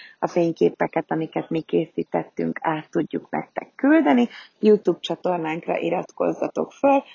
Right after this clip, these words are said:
ott megtalálhatjátok a videót nem sokára, ö, vagy reméljük, mire ezt visszahallgatjátok, addigra már ott is fent lesz az összevágott videónk azokról a szobatípusokról, amiket meg tudtunk a mai napon nézni.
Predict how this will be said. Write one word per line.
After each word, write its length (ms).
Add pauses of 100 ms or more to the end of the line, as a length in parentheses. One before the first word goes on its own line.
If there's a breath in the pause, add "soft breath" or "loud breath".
(120)
ott 160
megtalálhatjátok 1200
a 80
videót 580 (100)
nem 280
sokára, 760 (400 loud breath)
ö, 360
vagy 240
reméljük, 480
mire 180
ezt 260
visszahallgatjátok, 1120
addigra 440
már 300
ott 200
is 200
fent 260
lesz 240
az 100
összevágott 800
videónk 560 (320 loud breath)
azokról 500
a 80
szobatípusokról, 1000
amiket 480
meg 200
tudtunk 480
a 80
mai 220
napon 420
nézni. 440